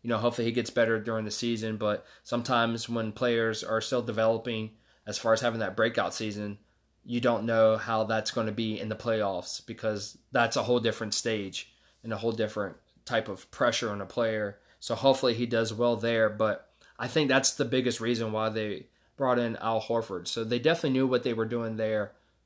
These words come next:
when they chose to go that route during the trade over the summer to take him from the Thunder and to, you know, bring him back to the Celtics, was to kinda help mentor and help be that vocal leader on the team.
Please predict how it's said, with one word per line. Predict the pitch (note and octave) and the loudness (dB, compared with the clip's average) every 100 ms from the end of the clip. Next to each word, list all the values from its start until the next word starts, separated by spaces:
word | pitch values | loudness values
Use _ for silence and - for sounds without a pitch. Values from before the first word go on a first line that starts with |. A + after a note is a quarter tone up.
| - | -6
when | A#2 A2+ A2 | -2 -2 2
they | A2 | 0
chose | G#2+ A#2+ A#2+ | 2 0 0
to | A#2+ | -2
go | A2+ A2+ | 0 0
that | G#2+ - | 2 0
route | G2+ G2+ F#2+ - _ - | -2 -2 -2 -8 _ -10
during | A2+ A2 | -4 -4
the | G#2+ | -4
trade | - A2+ A2 | -4 -2 0
over | G#2 | -2
the | G#2 | -6
summer | - A2+ G#2 G#2 | -6 -6 -6 -8
to | G2+ G#2+ G#2 _ _ _ | -10 -12 -14 _ _ _
take | - A2 | -6 -6
him | A#2 | -6
from | A2 A2 G#2+ | -6 -6 -6
the | G2+ | -4
Thunder | A#2 A#2 G#2+ G2 - _ _ _ _ _ | -2 -2 -2 -4 -6 _ _ _ _ _
and | A2+ G#2 G2 | -6 -6 -6
to, | - G#2 G2 G2 _ _ _ _ | -6 -4 -6 -10 _ _ _ _
you | - G#2+ | -12 -10
know, | |
bring | G2 F#2+ G#2+ | -8 -6 -4
him | G#2 | -2
back | G#2+ G#2 | -2 -2
to | - | -4
the | G#2+ | -10
Celtics, | G2+ - A2 G2+ E2 - - _ | -8 -4 -4 -4 -8 -12 -16 _
was | A2+ - | -10 -8
to | A2 | -6
kinda | A#2 A2 | -6 -4
help | G#2+ G2+ | -4 -4
mentor | A2+ A#2 A#2 G2+ F#2+ F#2 _ _ | -4 -6 -6 -6 -6 -10 _ _
and | A#2 | -2
help | B2 B2 | 0 2
be | B2+ | 4
that | B2+ A#2 | 4 4
vocal | A2 B2+ C3 | 4 2 0
leader | A2 B2 B2+ | -2 0 0
on | A2+ | -2
the | G#2 | -4
team. | - A#2+ B2 | -6 -6 -6